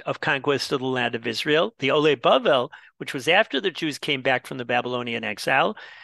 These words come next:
So also there he says, some of it was, was, uh, taken. Ki malchei Chashmonai v'Hurdis kvar matzai adam lichvosh kama aratzot tzvivot Eretz Yisrael. The, the Hasmonean kings and, and Herod,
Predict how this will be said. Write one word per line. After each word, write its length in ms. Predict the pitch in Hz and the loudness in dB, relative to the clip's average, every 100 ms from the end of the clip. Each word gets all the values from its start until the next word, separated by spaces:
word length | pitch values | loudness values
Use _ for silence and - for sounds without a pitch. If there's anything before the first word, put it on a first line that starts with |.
| - _ | -20 _
So 380 | - - 165 160 - | -2 4 4 4 4
also 400 | 165 202 - 226 | 4 4 2 0
there 260 | 202 311 320 | 2 0 0
he 120 | 214 | -2
says, 560 | - 185 160 160 - - _ - | 0 2 2 0 -6 -18 _ -10
some 260 | - 190 185 | -2 0 0
of 120 | 180 | -2
it 100 | - | -2
was, 380 | 170 143 - - | -2 -2 -4 -10
was, 500 | 156 143 135 135 135 | -4 0 0 -2 -4
uh, 340 | 147 131 123 120 | 0 0 0 -4
taken. 380 | - 151 - 196 | 0 0 2 -4
Ki 180 | - 165 | -4 -2
malchei 460 | 139 156 175 196 - | 2 2 2 -2 0
Chashmonai 600 | 175 - 160 160 185 170 | -2 -2 -4 0 0 0
v'Hurdis 520 | 151 196 302 302 - | 0 0 -2 -4 -6
kvar 240 | - 170 | -2 -2
matzai 440 | 170 165 - 170 180 | 0 -4 -2 0 0
adam 240 | 175 175 | -2 -2
lichvosh 400 | 175 - 196 - | -6 -4 -4 -4
kama 240 | - 240 320 | -4 -2 0
aratzot 400 | 320 - 175 147 | -2 0 -2 -2
tzvivot 460 | - 156 139 131 | -4 -4 -2 -2
Eretz 360 | 147 127 120 135 | -2 -4 -6 -12
Yisrael. 400 | - 143 113 - - - - - - | -8 -2 -2 -4 -12 -14 -16 -8 0
The, 240 | 143 - - | 0 0 -2
the 80 | 139 | 2
Hasmonean 640 | 147 131 151 151 147 135 | 2 2 0 0 0 0
kings 540 | - 302 262 151 - - - _ 147 | 0 0 -2 -4 -8 -12 -20 _ -2
and, 320 | 143 131 127 139 | 0 -2 -4 -4
and 120 | 131 | -2
Herod, 520 | 123 262 233 175 | 2 6 6 4